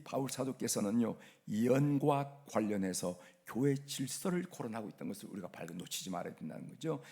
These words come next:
예언을 이야기하면서 교회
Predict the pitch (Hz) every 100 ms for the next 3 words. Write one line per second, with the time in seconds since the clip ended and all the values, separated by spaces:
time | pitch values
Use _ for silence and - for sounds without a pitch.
0 | - - - 101 113 131 151 151 143 -
1 | 117 104 98 95 95 87 87 87 - -
2 | - - 113 143 131